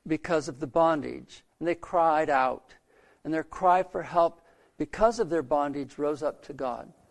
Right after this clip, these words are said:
So God heard their groaning, and God remembered his covenant with Abraham, Isaac, and Jacob.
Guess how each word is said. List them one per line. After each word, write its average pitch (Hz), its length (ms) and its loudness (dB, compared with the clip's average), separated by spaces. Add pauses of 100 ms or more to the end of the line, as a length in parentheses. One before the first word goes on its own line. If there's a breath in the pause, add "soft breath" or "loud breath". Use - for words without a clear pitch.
(520 loud breath)
So 180 220 0
God 190 240 6
heard 202 420 -2
their 190 180 2
groaning, 147 800 -2 (680 loud breath)
and 156 100 -2
God 170 240 4
remembered 185 520 -4
his 143 160 -12
covenant 139 540 -6
with 135 140 -10
Abraham, 139 680 -2
Isaac, 131 400 -6
and 127 120 -10
Jacob. 123 440 -10